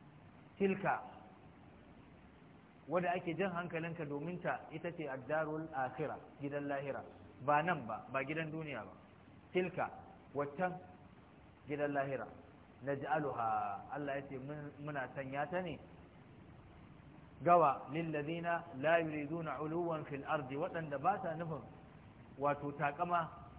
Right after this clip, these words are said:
da girman kai a bayan ƙasa. Wala fasada, kuma ba sa nufin barna.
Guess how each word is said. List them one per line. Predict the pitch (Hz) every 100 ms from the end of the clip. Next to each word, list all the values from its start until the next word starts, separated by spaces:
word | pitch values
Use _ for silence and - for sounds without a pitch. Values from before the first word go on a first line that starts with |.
| - 127
da | 151
girman | 151 202 202 190
kai | 180
a | 143
bayan | 143 143 143
ƙasa. | 147 143 131 - - - - - - - - - - - - - - - -
Wala | 135 156
fasada, | 147 135 151 143 135
kuma | 143 139
ba | 160
sa | 151
nufin | 147 139 135
barna. | 127 123 127